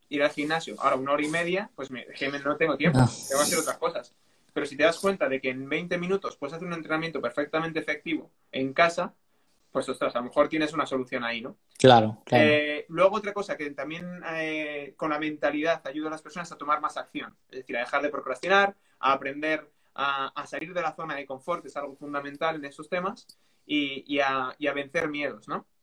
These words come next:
Speaker 2: Vale. O sea, que no es solamente un tema de hacer ejercicios y dar rutinas, sino que hay que hacer un recableado desde la mente para
Speaker 1: Desde,
Speaker 2: empezar
Speaker 1: eh,
Speaker 2: a
Speaker 1: totalmente, totalmente. Y tener más autocuidado, todo este tipo de cosas. Saber cuáles son mis valores, por qué quiero conseguir mis objetivos,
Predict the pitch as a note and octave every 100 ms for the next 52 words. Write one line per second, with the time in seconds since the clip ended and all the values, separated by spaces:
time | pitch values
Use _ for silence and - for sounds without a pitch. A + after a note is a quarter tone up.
0 | _ _ _ - - C3+ A#2 A2 - -
1 | - D3+ C3 C#3 D3 D3 D#3+ E3 D#3+ D#3
2 | D#3 D#3+ D3 B2+ B2 C#3+ D3+ C#3 B2+ D#3
3 | D3 C3 C3 B2+ C3 C#3 D#3 E3 F3 -
4 | _ _ _ - C#3 C3+ D3 D3 D3+ D3
5 | D3+ C#3+ B2+ B2+ C#3 D3 D#3 C3 B2+ B2
6 | A#2 A#2 C#3+ D#3+ - E3 D#3+ D3+ - C3
7 | A#2+ C#3 C3 C#3 C3 C#3+ C#3 C#3+ C3+ C3
8 | A#2+ A2+ A2+ C3 B2 A#2 A2+ - _ C3+
9 | C#3 C#3+ C#3+ C#3 C3+ C3 C3 G3 F#3+ F#3
10 | F3+ D#3 D3 C#3+ C3+ A#2+ C3 C3+ B2 C3+
11 | D3 C3+ C3+ C#3 D3+ G3 F#3 F#3 D#3 C#3
12 | D3 D3 D3 D#3 D3+ D#3+ F3 F#3+ F3+ E3+
13 | E3 E3